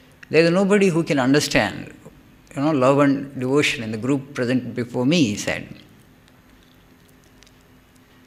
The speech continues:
And then he said a small story. There was a hawker who would sell love.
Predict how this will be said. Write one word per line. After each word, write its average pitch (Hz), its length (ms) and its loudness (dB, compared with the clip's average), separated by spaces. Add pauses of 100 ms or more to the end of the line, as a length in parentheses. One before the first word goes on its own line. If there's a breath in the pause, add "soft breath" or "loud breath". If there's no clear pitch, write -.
And 147 120 2
then 180 180 6
he 147 140 2
said 117 440 0 (160)
a 120 60 -12
small 131 320 0
story. - 560 -6 (1000 soft breath)
There 147 180 6
was 196 140 6
a 170 60 6
hawker 143 680 2 (100)
who 139 120 0
would 147 140 2
sell 127 300 2 (1300)
love. 113 320 0